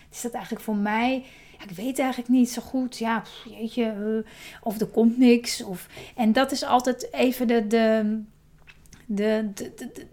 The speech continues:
een soort van teleurstelling als het ware. Dat je denkt, nou, ik ga eens even lekker aan de slag met mijn patronen doorbreken. En dan, eh,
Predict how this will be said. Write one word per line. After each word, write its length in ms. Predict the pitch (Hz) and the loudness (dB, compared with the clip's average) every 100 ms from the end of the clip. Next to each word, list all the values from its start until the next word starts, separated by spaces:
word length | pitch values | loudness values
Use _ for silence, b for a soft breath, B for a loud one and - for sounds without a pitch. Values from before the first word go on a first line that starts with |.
| - - | -20 -8
een 120 | 220 | -6
soort 300 | - 220 214 | -2 -2 -2
van 460 | 226 214 214 220 226 - - - 247 - - - _ - - - 156 247 | -6 -4 -4 -6 -10 -16 -16 -18 -20 -20 -20 -20 _ -20 -20 -20 -14 -8
teleurstelling 840 | - 254 294 311 220 - 190 185 180 | 4 6 8 8 6 2 0 0 -4
als 120 | 185 | -4
het 140 | 190 | -4
ware. 340 | 185 185 185 180 | -4 -4 -6 -8
Dat 160 | 208 | -6
je 80 | 233 | -4
denkt, 200 | 208 202 | -2 4
nou, 140 | 247 - | 2 2
ik 80 | - | -8
ga 240 | - 240 | -2 -2
eens 120 | 226 | -2
even 240 | 240 - 220 | -6 -4 -2
lekker 260 | 240 233 | -2 -4
aan 120 | 233 | -4
de 60 | 208 | -6
slag 400 | - 277 214 - | -4 -4 -6 -4
met 220 | 214 208 - | -6 -6 -6
mijn 180 | 208 - - | -6 -8 -12
patronen 580 | 220 202 - 302 320 277 | -10 -8 -2 0 2 2
doorbreken. 720 | 247 240 226 226 233 226 233 B B B B | 2 2 4 6 6 4 0 B B B B
En 200 | - 214 | -4 0
dan, 280 | 214 208 220 - | 0 0 -4 -10
eh, 100 | - | -8